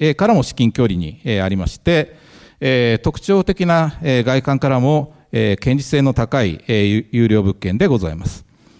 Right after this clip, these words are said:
渋谷のこのエリアではですね、駅周辺を中心に、えー、現在、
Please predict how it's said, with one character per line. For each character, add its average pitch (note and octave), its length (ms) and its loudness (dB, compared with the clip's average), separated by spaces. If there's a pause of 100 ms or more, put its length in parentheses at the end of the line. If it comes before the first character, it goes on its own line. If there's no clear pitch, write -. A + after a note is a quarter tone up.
(500)
渋 E3+ 220 -2
谷 G#3+ 100 4
の G#3+ 160 4
こ - 160 -4
の E3 140 4
エ G3 120 0
リ F#3 140 4
ア B2+ 80 2
で G2+ 80 2
は E2+ 80 -2
で F2+ 80 0
す - 140 -4
ね、 A#2 320 0
駅 F3 240 -2
周 D3+ 200 2
辺 C#3+ 180 4
を C#3 100 0
中 D3 160 0
心 D3 300 2
に、 D#3+ 280 2 (300)
え A#2 140 0
ー、 D3+ 180 2
現 G3 40 4
在、 A#2+ 360 0